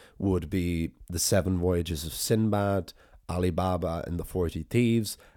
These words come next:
and of course, Aladdin and the Magic Lamp. And this, as a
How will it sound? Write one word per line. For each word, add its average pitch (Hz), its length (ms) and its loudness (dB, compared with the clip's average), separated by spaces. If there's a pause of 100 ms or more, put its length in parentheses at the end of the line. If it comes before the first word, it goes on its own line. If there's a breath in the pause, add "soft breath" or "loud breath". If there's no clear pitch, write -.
(160 soft breath)
and 92 120 2
of 85 120 -4
course, - 640 -4 (420)
Aladdin 92 580 0 (140)
and 80 260 0
the - 220 -8
Magic 82 380 -4
Lamp. - 520 -6 (560 soft breath)
And 82 760 -2 (400)
this, 117 600 4
as 92 640 -2 (640)
a 98 60 4